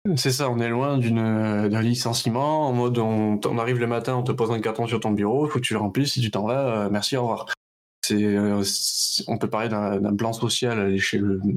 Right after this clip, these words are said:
mondiale, en fait. Donc, euh, derrière, euh, c'est, ça reste quand même des grosses entreprises, ils sont capables de mettre en œuvre des accompagnements, des, des moyens pour, euh, faire en sorte que tout le monde ne se retrouve pas à la rue du jour au lendemain,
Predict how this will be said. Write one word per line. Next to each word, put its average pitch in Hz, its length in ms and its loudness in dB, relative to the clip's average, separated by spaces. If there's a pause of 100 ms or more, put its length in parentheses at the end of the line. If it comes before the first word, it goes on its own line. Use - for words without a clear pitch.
(140)
mondiale, 110 500 -2 (380)
en 110 80 -2
fait. 127 200 -4 (680)
Donc, 110 240 0
euh, 110 60 2
derrière, 113 440 0
euh, 107 680 0 (120)
c'est, - 300 -4
ça 101 120 -4
reste 123 160 -2
quand 120 100 -2
même 113 80 0
des 110 80 2
grosses 110 220 0
entreprises, 139 480 0
ils 127 60 0
sont - 140 -2
capables 104 320 -2
de 110 80 2
mettre 107 280 -2
en 104 100 0
œuvre 113 240 0
des 101 160 0
accompagnements, 110 920 0
des, 107 340 2 (560)
des 104 100 2
moyens 117 480 0
pour, 127 320 0
euh, 104 180 -2 (240)
faire 113 120 -2
en 110 100 -2
sorte 151 380 -2
que 139 140 2
tout 127 120 -2
le 117 60 2
monde 131 120 2
ne 123 60 2
se 123 100 -4
retrouve 104 260 -2
pas 117 120 -2
à 117 40 2
la 110 140 2
rue 123 120 2
du 120 100 2
jour 110 200 2
au - 20 0
lendemain, 110 320 0